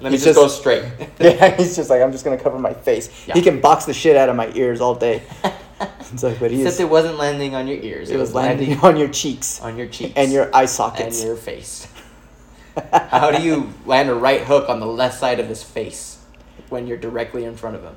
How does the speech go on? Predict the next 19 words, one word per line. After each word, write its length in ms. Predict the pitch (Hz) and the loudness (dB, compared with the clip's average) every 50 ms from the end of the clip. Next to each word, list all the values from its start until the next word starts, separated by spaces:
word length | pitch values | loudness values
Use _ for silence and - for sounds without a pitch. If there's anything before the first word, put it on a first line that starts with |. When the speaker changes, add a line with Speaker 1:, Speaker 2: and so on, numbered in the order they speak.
| - 101 | -16 -10
Speaker 1:
Not 160 | 104 131 127 - | -8 -8 -8 -8
the 80 | 104 | -8
left 180 | 104 107 98 - | -10 -10 -10 -10
side, 160 | - 92 90 104 | -10 -10 -8 -8
the 100 | 117 113 | -8 -8
right 220 | 120 123 117 - - | -6 -8 -8 -8 -10
side 140 | 98 78 87 | -12 -12 -14
of 60 | 85 | -16
his 140 | - - - | -18 -18 -18
face. 340 | - - - - - - - - | -18 -18 -18 -20 -20 -20 -14 -8
Speaker 2:
Oh, 420 | 117 135 135 139 139 131 127 104 | -2 2 4 6 6 6 4 2
man, 300 | 110 117 139 147 139 127 | 0 -2 0 0 0 0
Speaker 1:
Oh, 40 | 127 | 0
Speaker 2:
look 80 | 160 156 | 0 0
at 60 | 139 | 0
his 80 | 117 117 | 0 0
Speaker 1:
that's 100 | - - | -4 -6
not 80 | 104 101 | -4 2
Speaker 2:
face. 440 | 131 143 135 113 - - - - | 4 4 4 4 0 -6 -10 -14